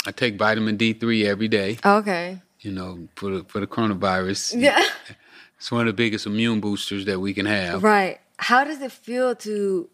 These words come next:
Speaker 2: experience something like the pandemic that even, you know, it's
Speaker 1: It's been crazy, you know. Uh,
Speaker 2: Yeah.
Speaker 1: it threw me all the way off, you know, when it first hit. You know, I went in for
Speaker 2: Right.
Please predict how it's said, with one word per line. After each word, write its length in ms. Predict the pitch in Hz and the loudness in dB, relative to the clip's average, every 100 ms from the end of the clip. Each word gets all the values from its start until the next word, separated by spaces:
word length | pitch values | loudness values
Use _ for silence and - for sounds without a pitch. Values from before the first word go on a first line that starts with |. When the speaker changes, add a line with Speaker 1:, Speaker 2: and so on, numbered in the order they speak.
| _ - | _ -8
Speaker 2:
experience 540 | 190 - 202 196 190 | -8 -4 -2 0 -2
something 220 | 180 185 | -2 0
like 180 | 175 170 | 0 -2
the 80 | 175 | -4
pandemic 580 | 180 170 175 175 160 - | -4 -2 -2 -2 -4 0
that 240 | 160 - | 0 0
even, 440 | 175 180 185 175 - | -2 -2 0 -2 -4
you 160 | 180 202 | 2 2
know, 360 | 170 190 202 - | 4 2 0 -4
it's 140 | 151 | -2
Speaker 1:
It's 120 | 117 | 0
been 160 | - 95 | 2 0
crazy, 540 | - 101 101 95 92 _ - | 2 2 2 -2 -10 _ -8
you 180 | 104 | -4
know. 300 | 95 90 85 82 | -4 -4 -4 -4
Uh, 260 | 160 151 | -4 -2
Speaker 2:
Yeah. 340 | 190 156 80 156 _ _ _ _ _ _ - - | 0 0 -4 -10 _ _ _ _ _ _ -14 -6
Speaker 1:
it 140 | 107 117 | -4 2
threw 120 | 147 | 4
me 160 | 123 117 | 4 2
all 220 | 120 117 | 2 0
the 60 | 107 | 0
way 140 | 110 | 0
off, 300 | 120 113 - | 2 0 -4
you 100 | 104 | -14
know, 140 | 101 98 | -12 -12
when 140 | 98 | -12
it 100 | 90 | -14
first 280 | - 101 92 | -12 -12 -10
hit. 220 | 107 98 _ | -10 -10 _
You 80 | - | -16
know, 120 | 87 85 | -14 -12
I 100 | 92 | -12
went 200 | 95 180 | -10 -10
in 120 | 170 | -2
for 60 | 190 | 2
Speaker 2:
Right. 360 | 190 170 151 | 2 0 -4